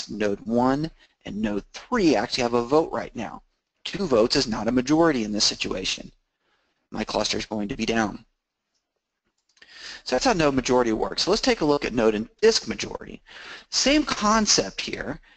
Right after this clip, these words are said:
Still have to have a majority of votes. The difference is, is that that disk down there that's shared, he now gets a vote. Now you'll notice that the line, it might be a little bit hard to see, but the line pointing to node three is actually yellow. The others are blue, and that's there for a reason.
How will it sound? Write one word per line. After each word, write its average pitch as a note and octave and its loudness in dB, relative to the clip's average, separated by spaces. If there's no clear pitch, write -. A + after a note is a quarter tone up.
Still - 4
have A#3 0
to - -10
have E3 0
a C#3 -2
majority B2 0
of A2 -6
votes. B2 0
The C3+ -10
difference A3 -2
is, A2 2
is A#2+ -10
that B2 -4
that - -2
disk - 2
down G#2+ -4
there A2+ -6
that's A2+ -6
shared, C3 0
he A3+ -6
now C#3 2
gets A2 -4
a B2+ -2
vote. C#3 2
Now E3+ 2
you'll F3+ 6
notice G#3+ 4
that - -8
the B2+ 2
line, B2+ 0
it - -8
might E3+ -2
be E3+ 2
a D3+ 4
little C#3+ 4
bit B2+ 0
hard B2+ 2
to G#2+ -4
see, G#2 0
but - -6
the B2 -2
line F3 -2
pointing D#3+ -2
to - -8
node A#2 2
three C#3+ 0
is A#2 0
actually G#2+ -4
yellow. G2 -4
The A2+ -2
others B2 2
are G#2+ -8
blue, G2+ -8
and A2+ -8
that's G#3 -4
there G3 4
for D3 2
a C3+ 0
reason. C#3 -4